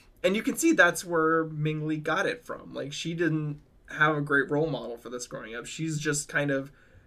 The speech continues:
essentially becoming her mother and working, working off of what her mother did and how that kind of made her into her own person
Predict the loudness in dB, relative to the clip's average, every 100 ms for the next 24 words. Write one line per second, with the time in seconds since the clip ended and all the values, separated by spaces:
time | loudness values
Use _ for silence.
0 | -4 4 6 6 0 0 -2 -2 0 -2
1 | 0 2 4 4 4 2 2 0 -4 -10
2 | -16 -20 _ -18 -10 0 4 4 2 -4
3 | -4 -6 -12 -8 0 0 0 -8 -6 -6
4 | -2 -4 -2 -2 0 0 0 -2 -6 -8
5 | -4 -2 0 -2 -4 -12 -6 -6 -4 -6
6 | -4 -8 -8 -10 -8 -8 -6 -6 -6 -10
7 | -16